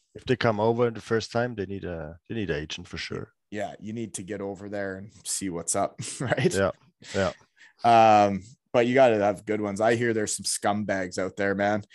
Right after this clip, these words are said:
Speaker 2: I've, there's been guys since I've been back to tell me, "This agent's telling me if I give him fifteen hundred up front, he'll get me something over there." And I'm like, "That is not how it works." <laughs>
Speaker 1: Th-, that's
Speaker 2: They
Speaker 1: not, that's not an agent.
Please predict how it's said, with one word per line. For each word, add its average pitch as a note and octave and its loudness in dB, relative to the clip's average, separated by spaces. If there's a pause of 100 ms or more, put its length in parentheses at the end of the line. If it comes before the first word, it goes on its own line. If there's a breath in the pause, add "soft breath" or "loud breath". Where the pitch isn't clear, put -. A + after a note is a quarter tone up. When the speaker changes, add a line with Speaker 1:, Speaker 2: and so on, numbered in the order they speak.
(340 soft breath)
Speaker 2:
I've, D#3 4 (280)
there's G3+ 4
been F#3+ 2
guys D3+ 6
since C#3+ -2
I've C3 2
been A#2+ -8
back C3 0
to A#2 -6
tell A#2+ -4
me, A#2+ -8 (340)
"This D#3 -4
agent's E3+ 0
telling C#3+ 2
me C#3 -6
if B2+ -8
I B2 0
give C3+ -2
him B2 -8
fifteen D3+ -4
hundred B2+ 0
up B2+ 0
front, B2 0
he'll A#2 -4
get C3 -2
me B2+ -10
something A#2 -4
over G2+ -6
there." F#2+ -2 (280 loud breath)
And B2 6
I'm B2+ 4
like, C3 6 (400 loud breath)
"That E3 6
is B2 0
not C3+ 6
how G#2 0
it G2+ -8
works." G#2+ 2
<laughs> - 4
Speaker 1:
Th-, A#3 6
that's A2+ 2
Speaker 2:
They C3+ 10
Speaker 1:
not, - 4
that's C#3 4
not A#2 6
an A#2 6
agent. G#2+ 0